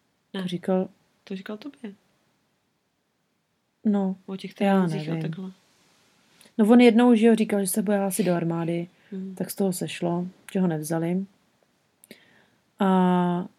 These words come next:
Speaker 1: teďko začal říkat, že ne, to jsme tam byli v obě.
Speaker 2: V obě?
Speaker 1: Jo, a já jsem měla hrozně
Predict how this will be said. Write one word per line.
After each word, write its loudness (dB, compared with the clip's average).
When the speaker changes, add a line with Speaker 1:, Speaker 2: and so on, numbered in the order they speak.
Speaker 1:
teďko -10
začal -2
říkat, -4
že -6
ne, -2
to -2
jsme 0
tam 4
byli 4
v -2
obě. 0
Speaker 2:
V -12
obě? -6
Speaker 1:
Jo, 0
a -6
já -4
jsem -2
měla 2
hrozně 0